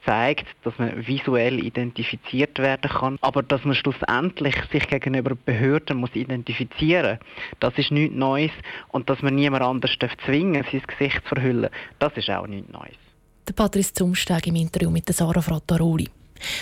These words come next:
Speaker 2: Abgestimmt über das Burka-Verbot wird dann eben frühestens in einem Jahr.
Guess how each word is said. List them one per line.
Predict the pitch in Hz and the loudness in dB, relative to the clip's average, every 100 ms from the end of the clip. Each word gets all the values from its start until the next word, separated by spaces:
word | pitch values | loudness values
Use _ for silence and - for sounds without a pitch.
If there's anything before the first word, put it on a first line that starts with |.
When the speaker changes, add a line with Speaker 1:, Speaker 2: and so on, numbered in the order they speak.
| - | 0
Speaker 2:
Abgestimmt | 196 226 - - 170 - | 4 4 2 4 4 6
über | |
das | 175 - | 2 2
Burka-Verbot | 175 175 - 175 180 170 - | 2 2 2 2 2 2 2
wird | 170 - - | 2 2 2
dann | 180 | 4
eben | 170 175 | 6 4
frühestens | 170 160 - 180 170 - | 4 2 2 0 0 -2
in | - 170 | 4 6
einem | 185 | 8
Jahr. | 196 147 - | 8 6 4